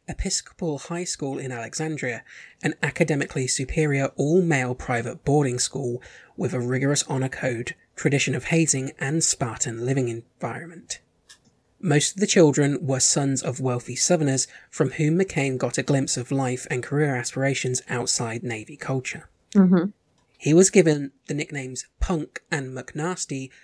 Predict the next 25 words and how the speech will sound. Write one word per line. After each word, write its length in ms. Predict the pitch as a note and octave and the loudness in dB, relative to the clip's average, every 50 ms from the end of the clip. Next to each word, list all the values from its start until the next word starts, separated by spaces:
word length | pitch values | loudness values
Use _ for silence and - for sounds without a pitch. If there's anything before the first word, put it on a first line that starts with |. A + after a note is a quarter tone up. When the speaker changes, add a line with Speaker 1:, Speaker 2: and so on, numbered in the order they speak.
| - - - D3 | -20 -18 -14 -10
Speaker 1:
due 200 | C3 D3+ E3 E3+ | -6 -6 -4 -4
to 100 | G3+ F3+ | -4 -4
his 240 | - G3 F3 - | -2 -2 -4 -4
combative, 600 | - - D3+ C#3 B2+ - C#3 B2+ - - E3+ D#3+ | -4 -8 -8 -6 -4 -6 -6 -6 -4 -4 -4 -6
fiery 480 | - - - C#3 B2+ A#2+ A#2+ A#2 A2+ C3+ | -6 -8 -6 -6 -6 -6 -6 -8 -10 -12
disposition. 760 | - - - - - B2 A#2 C3 C#3+ C#3+ - - - - - _ _ _ _ _ _ _ - - | -12 -8 -8 -8 -8 -8 -10 -8 -8 -8 -8 -10 -12 -14 -16 _ _ _ _ _ _ _ 0 0
Speaker 2:
<laughs> 480 | A#4 - - - G#4 E4+ - - E4 | 0 0 2 2 0 0 0 0 0
McNasty. 840 | C4 A#3+ G#3 B3 A#3 A#3 A3 F#3 A#3 A#3+ - - G#3 G#3 A#3+ A#3 - _ _ - - - - - - - - - | 0 0 2 4 4 4 4 4 2 -2 2 2 4 4 4 2 0 _ _ -18 -16 -14 -12 -10 -12 -12 -10 -4
Speaker 1:
Yep. 400 | - C#3 C#3 C#3 D3 - - - - - - - - - - - - - - - | 0 2 2 2 2 -2 -6 -6 -6 -6 -6 -6 -10 -14 -16 -18 -18 -8 -2 -2
<laughs> 200 | F3+ - - - G3 F#3+ - - - - - - _ - - - - - - - - - - - - - - - | -2 0 2 0 0 0 0 -6 -18 -18 -18 -20 _ -20 -20 -20 -20 -18 -18 -18 -18 -18 -20 -20 -20 -10 -2 2
Speaker 2:
That's, 200 | G#3+ G#3 G#3 - - | 4 4 4 4 4
that's 280 | - A#3 G#3 G#3+ G#3 - | 6 8 8 8 4 0
a 80 | G#3 - | -2 2
solid 320 | - A3+ A3+ G#3 F#3+ F#3 | 4 6 8 8 6 6
nickname. 440 | G3 F#3+ D#3 F3+ F3+ E3+ E3 F3 - _ _ _ _ _ _ - - - - - _ _ - D3+ | 2 -4 -4 -2 -2 -2 -2 -2 -4 _ _ _ _ _ _ -20 -20 -20 -20 -20 _ _ -8 -4
Speaker 1:
McCain 500 | D3 C3+ - E3 F3+ F3+ G3 G3+ G3 F#3+ | -4 -2 0 2 2 2 2 0 0 2
enjoyed 600 | F#3+ E3 D#3 D3 - F3+ F3+ F3 F3 E3+ E3 - | 2 2 2 2 0 0 2 2 0 0 -2 -2
and 200 | - E3 C#3+ C#3+ | -4 -6 -6 -6
cultivated 600 | - - - D3+ C#3 D3+ C#3 C#3+ C#3 C3 D#3 B2+ - - | -8 -6 -6 -6 -6 -6 -6 -4 -4 -4 -6 -8 -10 -10
a 80 | - - | -12 -10
tough 340 | - - - A#3+ - - | -8 -4 -4 -4 -4 -4
guy 180 | - D3 C3+ B2+ | -8 -6 -6 -6
image 460 | A#2+ - B2+ B2+ A#2 A2+ A2+ - - _ _ - - - - - - - | -8 -8 -10 -12 -12 -10 -10 -12 -12 _ _ -20 -20 -20 -20 -18 -10 -8
and 140 | - C#3 - | -6 -6 -6
also 480 | - D3 D#3 D3+ - F3 E3 E3 D#3+ | -6 -6 -6 -4 -2 0 0 0 0